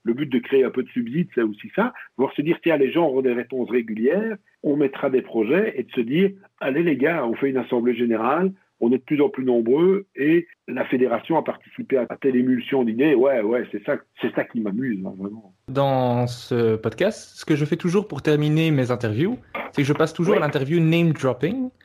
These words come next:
Speaker 2: Donc je vais te
Speaker 1: Oui.
Speaker 2: demander à chaque fois de me donner un humoriste. Tu dois te limiter à chaque fois à une personne. Donc ça peut être un homme, une femme, québécois, français, allemand,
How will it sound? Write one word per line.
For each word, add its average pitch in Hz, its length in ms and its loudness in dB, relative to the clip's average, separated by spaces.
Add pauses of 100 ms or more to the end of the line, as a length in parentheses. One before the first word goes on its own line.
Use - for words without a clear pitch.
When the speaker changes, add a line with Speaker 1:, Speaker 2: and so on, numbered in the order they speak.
(380)
Speaker 2:
Donc 143 140 0
je 135 60 0
vais 170 80 4
te 233 80 -2
Speaker 1:
Oui. 190 100 0
Speaker 2:
demander 170 220 2
à 196 60 4
chaque 156 200 -8
fois 190 180 0
de 156 160 0
me 143 140 2
donner 151 380 0 (120)
un 190 220 4
humoriste. 139 480 0
Tu - 80 -2
dois 147 80 4
te 147 80 -10
limiter 165 240 0
à - 20 2
chaque 156 160 -4
fois 175 160 2
à 131 140 2
une 185 160 2
personne. 135 400 -2
Donc 131 120 -2
ça 120 120 -2
peut 127 80 0
être 135 220 -2
un 120 180 2
homme, 143 180 2
une 131 160 2
femme, 135 320 0
québécois, 131 460 0
français, 131 400 -4
allemand, 123 480 0